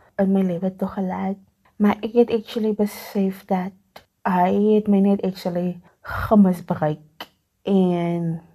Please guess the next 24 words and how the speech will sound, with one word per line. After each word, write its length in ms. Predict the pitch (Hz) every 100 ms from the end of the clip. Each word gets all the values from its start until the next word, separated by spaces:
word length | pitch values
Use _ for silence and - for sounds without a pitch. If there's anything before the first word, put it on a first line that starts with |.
| _ _ _ _ _ -
hy 140 | 190 196
het 140 | 214 -
vir 140 | 220
my 200 | 202 180
so 400 | 190 240 226 220 - -
minderwaardig 960 | 196 202 214 190 175 165 165 185 202 -
oor 160 | 196 190
myself 480 | 180 - 185 180
laat 180 | 185 180
voel, 400 | - - 170 170 170 - _ _
dat 180 | 226 214
ek 380 | 214 208 - - -
nou 220 | 214 190
nog 200 | 196 202
op 120 | 214
hy 180 | 190 180
punt 340 | - 190 185
is 220 | 190 190 -
dat 200 | 185 -
ek 180 | 190
actually 720 | - 196 - 202 190 185 190 -
sluit 560 | - - - - 240 220
my 120 | 220
hart 340 | 196 170 -